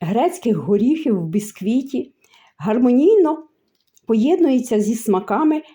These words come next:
масляного крему зі згущенкою і ніжного вершкового крему.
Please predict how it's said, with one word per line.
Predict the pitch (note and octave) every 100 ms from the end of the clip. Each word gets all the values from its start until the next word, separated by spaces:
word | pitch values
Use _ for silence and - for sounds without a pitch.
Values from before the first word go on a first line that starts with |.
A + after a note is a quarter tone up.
| _
масляного | G#3 B3+ - G#3 G#3+ F3+ F3
крему | A#3+ G#3+ B3+ F3
зі | F#3
згущенкою | E3+ D#3+ D#3 - G#3 D#4 - D4 C#4+ D#4+ - _ - _
і | G#3
ніжного | G#3 A#3+ F#4 F#4+ D#4 E4
вершкового | E3 - - F#3+ A#3+ C4 C4
крему. | C4 F3+ D#3+ E3 E3+